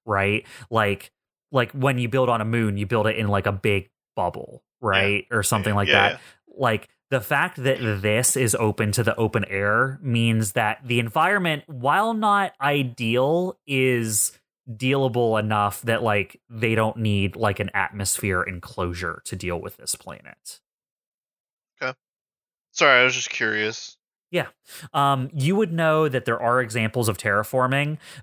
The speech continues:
Speaker 1: but it's one of those things that is, like, uh, government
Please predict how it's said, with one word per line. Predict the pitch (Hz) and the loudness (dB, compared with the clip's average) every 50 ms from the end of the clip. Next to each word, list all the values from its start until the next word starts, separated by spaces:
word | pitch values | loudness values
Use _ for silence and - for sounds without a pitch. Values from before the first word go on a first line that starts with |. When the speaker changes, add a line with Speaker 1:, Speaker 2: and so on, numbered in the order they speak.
| - | -4
Speaker 1:
but | - 131 123 | 0 2 2
it's | 117 - | 2 2
one | 120 123 131 | 0 0 0
of | 139 139 | 0 2
those | 139 135 131 127 - - | 2 2 2 2 0 0
things | - 123 117 113 113 117 123 127 127 120 - - - | 0 0 0 2 2 2 2 0 0 0 -2 -4 -6
that | 117 104 117 107 107 - | -2 2 2 2 2 2
is, | 117 113 107 95 104 | 0 -2 -2 0 2
like, | 98 101 95 92 - - - _ _ _ _ _ _ _ _ _ _ _ _ _ _ _ _ _ | 2 2 2 0 -2 -6 -14 _ _ _ _ _ _ _ _ _ _ _ _ _ _ _ _ _
uh, | - 110 107 101 98 98 98 95 95 92 92 90 90 107 - _ _ _ _ _ _ _ _ _ _ _ _ _ _ _ _ _ _ _ _ _ _ _ _ _ _ _ _ _ 131 120 113 | -2 0 2 2 2 2 2 2 2 0 0 0 -2 -4 -6 _ _ _ _ _ _ _ _ _ _ _ _ _ _ _ _ _ _ _ _ _ _ _ _ _ _ _ _ _ -20 -10 -4
government | - 135 123 120 113 123 131 131 131 131 131 135 - | 0 2 2 2 2 2 0 2 0 0 -2 -2 -6